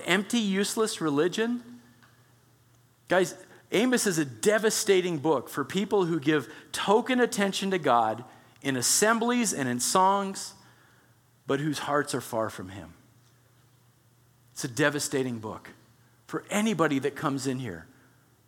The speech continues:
on a Sunday and fakes it and plays the game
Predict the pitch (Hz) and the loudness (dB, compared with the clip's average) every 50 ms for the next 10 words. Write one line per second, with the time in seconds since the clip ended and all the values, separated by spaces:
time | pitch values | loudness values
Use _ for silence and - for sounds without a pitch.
0 | _ _ _ _ _ _ - 139 143 139 135 - - 165 156 156 147 123 104 85 | _ _ _ _ _ _ -4 -4 -2 0 0 2 2 2 2 2 0 -2 -4 -6
1 | 85 85 - - - - _ _ _ _ _ _ _ _ _ _ _ _ _ _ | -6 -12 -16 -20 -20 -20 _ _ _ _ _ _ _ _ _ _ _ _ _ _
2 | _ _ _ _ _ _ _ - 131 131 - - - - 139 - - - - - | _ _ _ _ _ _ _ -10 -8 -8 -8 -6 -2 0 0 0 0 -2 -4 -4
3 | - - - - - - _ _ _ _ _ _ _ _ _ _ _ _ _ _ | -6 -12 -20 -20 -20 -20 _ _ _ _ _ _ _ _ _ _ _ _ _ _
4 | _ _ _ _ _ _ _ _ _ - 123 123 - - - 156 147 147 147 135 | _ _ _ _ _ _ _ _ _ -10 -10 -10 -8 -6 -2 0 2 2 0 -2
5 | 117 - 139 117 120 110 107 104 95 90 82 - | -4 -6 -6 -6 -6 -8 -8 -8 -12 -14 -16 -20